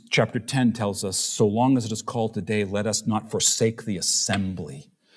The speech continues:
Those of you who are in live stream land, I know that there are prevailing issues for many of you that keep you at home, and I'm grateful for this technology that allows you to be part of us, of this community. But I want to say this gently,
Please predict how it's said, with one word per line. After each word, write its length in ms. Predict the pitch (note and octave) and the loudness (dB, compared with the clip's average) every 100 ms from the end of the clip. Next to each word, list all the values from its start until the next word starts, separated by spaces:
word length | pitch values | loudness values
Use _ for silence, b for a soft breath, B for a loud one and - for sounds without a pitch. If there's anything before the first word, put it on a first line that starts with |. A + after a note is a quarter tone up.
| b b b | b b b
Those 260 | F#2+ A2+ A#2 | 6 8 6
of 100 | A2+ | 2
you 180 | A2+ | 2
who 180 | A2 A2 | 2 2
are 120 | G#2+ G2+ | 2 2
in 140 | F#2+ | 0
live 320 | G#2+ A#2+ A#2+ | 2 2 2
stream 360 | - - A#2+ A2+ | 0 2 2 2
land, 240 | A2+ G#2+ | 2 2
I 120 | G2 | 2
know 240 | G2 A2 G#2+ | 2 2 2
that 140 | G#2 | 2
there 140 | A2 F#2 | 2 2
are 80 | |
prevailing 840 | F2 - F2+ F#2+ G#2+ A2+ A#2 A#2 A#2 | 2 0 0 2 2 2 2 0 0
issues 460 | A2 - A#2+ A2 B B B - | 0 2 2 2 B B B -6
for 180 | - G2+ | 6 8
many 400 | A2+ B2+ A#2+ A2+ | 10 8 8 4
of 120 | G2 | 4
you 120 | F#2+ | 2
that 140 | F#2 - | 0 0
keep 220 | G#2+ - | -2 0
you 120 | G2+ | 0
at 80 | F#2+ | 2
home, 200 | A2+ A2 | 2 4
and 80 | F#2+ | 2
I'm 100 | F2+ | 2
grateful 340 | A#2 A#2 A#2 | 2 2 0
for 140 | - | -4
this 160 | G#2 G#2+ | -2 -2
technology 640 | - A2+ A#2 A2+ A2+ A2+ | -2 0 2 2 2 0
that 140 | G2+ F#2 | 0 0
allows 400 | F2+ G#2+ A2 G#2+ | 2 2 2 0
you 60 | |
to 40 | G2+ | -2
be 100 | G2+ | -4
part 320 | - A2+ G#2 | -2 0 2
of 100 | G2+ | 0
us, 220 | F#2+ - | -2 0
of 140 | G#2+ G2 | 0 0
this 140 | G2 | -2
community. 400 | - G#2+ G#2+ F2 | 0 2 4 0
But 360 | - A2+ G#2+ B B B B B | 2 2 2 B B B B B
I 60 | G2 | 2
want 160 | G#2 G#2+ | 4 4
to 60 | |
say 100 | - | 4
this 200 | A2 A2 | 2 0
gently, 400 | - A#2+ A2+ G#2 | -2 0 0 -2